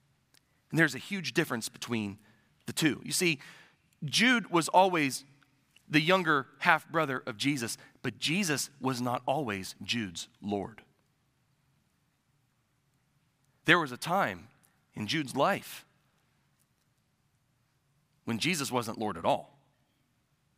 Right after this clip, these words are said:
I mean, you remember from the Gospel of John back in chapter seven and verse five, John tells us that Jesus,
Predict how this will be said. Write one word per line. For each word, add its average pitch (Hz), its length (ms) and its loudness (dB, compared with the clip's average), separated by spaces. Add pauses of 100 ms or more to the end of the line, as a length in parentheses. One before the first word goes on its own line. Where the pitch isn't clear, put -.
(220)
I 98 40 -16
mean, 95 140 -8
you 131 120 2
remember 117 340 0
from 101 280 -2 (320)
the - 80 -8
Gospel 135 360 2
of 92 60 -10
John 127 340 2
back 117 180 0
in 117 60 -12
chapter 131 260 -4
seven 156 320 -2
and 110 80 -6
verse 131 180 0
five, 175 360 2 (520)
John 165 240 6
tells 165 200 2
us 151 100 -6
that 135 160 -2
Jesus, 156 480 -2